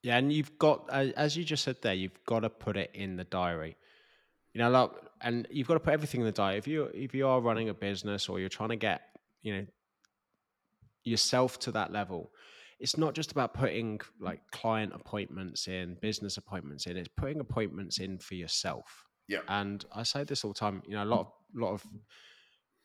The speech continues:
Speaker 1: uh, businesses that I speak to, a lot of guys that wanna be consistent with social media, I said, I look at the calendar and go, "Where's, where's content creation? Where's,
Speaker 2: Mm-hmm.
Speaker 1: where's posting?" I was like, "You wonder why you're not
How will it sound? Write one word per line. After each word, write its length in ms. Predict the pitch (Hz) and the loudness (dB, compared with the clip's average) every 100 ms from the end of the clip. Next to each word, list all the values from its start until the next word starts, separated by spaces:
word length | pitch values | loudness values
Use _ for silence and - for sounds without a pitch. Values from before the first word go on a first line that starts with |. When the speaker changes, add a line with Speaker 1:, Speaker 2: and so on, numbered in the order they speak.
| _ | _
Speaker 1:
uh, 180 | 107 101 - | -2 -2 0
businesses 340 | 120 123 107 | 0 0 0
that 80 | 117 | 2
I 40 | |
speak 300 | 101 - 135 | 0 0 0
to, 180 | - 123 | 0 0
a 20 | |
lot 80 | 113 | 0
of 80 | 95 | 0
guys 280 | 117 113 110 | 2 2 0
that 60 | 98 | -2
wanna 200 | 101 107 | -4 -4
be 200 | - 110 | -4 -8
consistent 400 | - - 117 - | -6 -4 -2 0
with 80 | 107 | 0
social 300 | 117 110 117 | 2 0 0
media, 360 | 120 117 117 | 0 2 4
I 140 | 113 107 | 4 2
said, 240 | - 123 - - | 0 -2 -6 -8
I 160 | 107 | -4
look 180 | 113 127 | -2 -2
at 60 | 110 | -4
the 60 | |
calendar 380 | - 143 139 101 | -4 -2 -2 -2
and 100 | 95 | -2
go, 120 | 104 | -2
"Where's, 340 | 107 123 120 - | 0 0 -2 -4
where's 180 | 120 113 | -2 -2
content 380 | - 117 - - | -2 -4 -6 -6
creation? 500 | 92 82 - 104 107 _ | -6 -6 -6 -10 -12 _
Where's, 260 | - 113 123 | -2 0 2
Speaker 2:
Mm-hmm. 80 | 175 | 0
Speaker 1:
where's 120 | 160 | -2
posting?" 480 | - 120 107 - 85 | 0 -2 -2 -6 -10
I 20 | |
was 120 | 98 | -4
like, 160 | 113 - - - - | -4 -4 -10 -20 -2
"You 100 | 127 | 0
wonder 360 | 117 131 139 127 | 4 4 4 0
why 240 | 120 117 | 2 2
you're 140 | 113 113 | 0 0
not 560 | 117 117 73 82 113 | 2 0 0 -4 -6